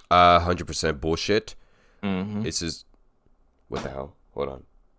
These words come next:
Speaker 1: My room's shaking. Uh, no, a dis-, hard disagree. This is a team effort, all in all. Uh, thank you, Danny. You've been outstanding. Uh, thank you, listeners. Thank you, everybody. Thank you, whoever else.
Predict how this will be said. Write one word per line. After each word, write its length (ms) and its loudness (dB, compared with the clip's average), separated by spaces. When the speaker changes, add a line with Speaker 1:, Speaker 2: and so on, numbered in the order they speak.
Speaker 1:
My 60 -6
room's 220 -8
shaking. 340 -14
Uh, 300 8
no, 580 2
a 60 -4
dis-, 320 -2
hard 200 4
disagree. 500 -2
This 200 -6
is 100 -4
a 60 -2
team 260 -4
effort, 440 -2
all 180 2
in 120 0
all. 320 -2
Uh, 120 -4
thank 260 -6
you, 80 -2
Danny. 440 -2
You've 120 -8
been 200 -4
outstanding. 760 -2
Uh, 220 -8
thank 260 -6
you, 100 -6
listeners. 680 -2
Thank 320 -10
you, 140 -4
everybody. 680 -6
Thank 320 -10
you, 460 -6
whoever 340 -2
else. 320 -8